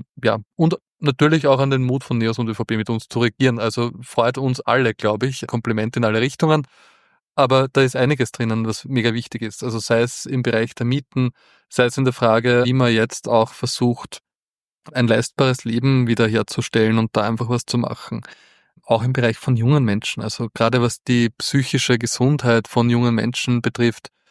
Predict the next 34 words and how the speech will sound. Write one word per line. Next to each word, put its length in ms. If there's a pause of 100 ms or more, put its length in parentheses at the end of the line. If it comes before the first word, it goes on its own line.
(300)
für 140
die 220
wir 180
auch 120
mega 400
eingestanden 600
sind 300
und 100
ganz 220
hart 120
verhandelt 440
haben, 100 (480)
ist 220
im 180
Regierungsprogramm 840
drinnen 380
und 160
soll 160
umgesetzt 520
werden. 280 (520)
Und 180
dann 140
gibt's 260
halt 160
auch 120
noch 140
so 560
unter 340
Anführungszeichen 1400
kleinere 600
Aspekte, 580 (480)
die 140
aber 160
so 480